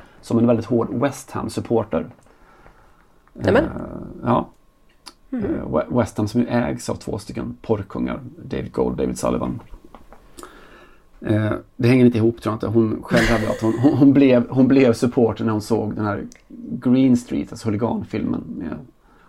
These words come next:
Speaker 1: West Ham-fans i.
Speaker 2: Ah, okej. Det fanns inget så här, "Because I like to be fucked over" eller någon sån kul badabam?
Speaker 1: Eh, eh, blowing bubbles. Nej, <laughs> jag tror, jag tror inte det.
Speaker 2: <laughs> Vad jag borde kanske hå-, hålla på med så här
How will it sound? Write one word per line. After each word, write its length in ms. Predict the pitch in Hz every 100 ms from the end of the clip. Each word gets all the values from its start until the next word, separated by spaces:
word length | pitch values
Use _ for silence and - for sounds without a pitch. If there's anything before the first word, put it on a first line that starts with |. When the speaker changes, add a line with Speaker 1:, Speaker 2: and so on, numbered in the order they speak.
| -
Speaker 1:
West 260 | 101 -
Ham-fans 420 | 107 - - - -
i. 120 | -
Speaker 2:
Ah, 160 | 190 190
okej. 300 | 196 156 180 - _
Det 100 | 202
fanns 180 | 190 185
inget 220 | 190 196
så 80 | 196
här, 220 | 165 143 139
"Because 320 | 170 165 165
I 40 |
like 380 | 151 151 160 147 -
to 100 | -
be 80 | 147
fucked 460 | - - 135 - -
over" 320 | 175 156 - 80
eller 140 | 113 113
någon 140 | 143
sån 220 | 139 131
kul 360 | - - - - - - -
badabam? 640 | 170 156 151 107 - 107 - _ _ _
Speaker 1:
Eh, 180 | - 113 110 110 113 107
eh, 100 | -
blowing 680 | 123 117 135 123 120 123 120
bubbles. 840 | 123 110 117 123 120 - - - -
Nej, 340 | 135 131 127
<laughs> 280 | 143 117 95
jag 100 | 101
tror, 320 | - 180 151
jag 120 | 143
tror 200 | - 135 -
inte 400 | 135 - - 240 240 -
det. 120 | - - - -
Speaker 2:
<laughs> 360 | 453 494 381 -
Vad 100 | 277
jag 180 | 180
borde 140 | 175 226
kanske 220 | 320 359
hå-, 220 | 359 -
hålla 120 | 285 294
på 220 | 311 339
med 120 | 294
så 80 |
här 100 | 180